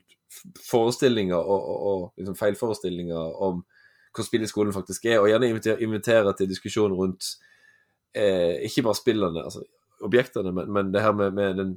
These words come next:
in-, institusjonelle innramminga som er rundt spillaktiviteten,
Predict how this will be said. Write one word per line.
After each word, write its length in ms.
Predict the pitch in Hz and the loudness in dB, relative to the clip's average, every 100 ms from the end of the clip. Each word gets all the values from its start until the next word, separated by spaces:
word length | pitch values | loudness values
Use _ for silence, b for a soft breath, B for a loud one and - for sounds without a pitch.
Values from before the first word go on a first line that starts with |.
| - 110 | -10 -8
in-, 160 | 107 - | -8 -4
institusjonelle 680 | 127 127 123 120 123 131 127 | -4 -2 -2 0 4 2 4
innramminga 680 | 151 156 110 98 90 90 87 | 2 2 2 2 0 -2 -4
som 320 | - 117 104 - | -2 -2 -2 2
er 320 | 131 120 95 | 4 4 4
rundt 300 | 98 101 - | 2 0 -4
spillaktiviteten, 800 | - 127 120 95 92 90 95 | 2 4 4 0 -4 -4 -4